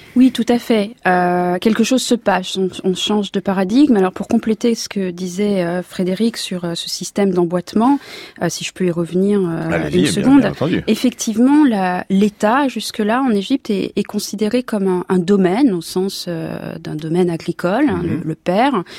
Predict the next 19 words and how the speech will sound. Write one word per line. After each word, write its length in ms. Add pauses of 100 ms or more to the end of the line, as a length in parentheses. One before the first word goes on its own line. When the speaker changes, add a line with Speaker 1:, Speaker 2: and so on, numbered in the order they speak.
(160)
Speaker 1:
une 100
unité 320
de 40
production 640
qui 140
comprend, 640
euh, 220 (360)
des 100
ressources 380
agricoles, 800
des 200
artisans 420
pour 140
les 100
transformer, 720
une 120
petite 320
industrie. 600 (640)
Euh, 600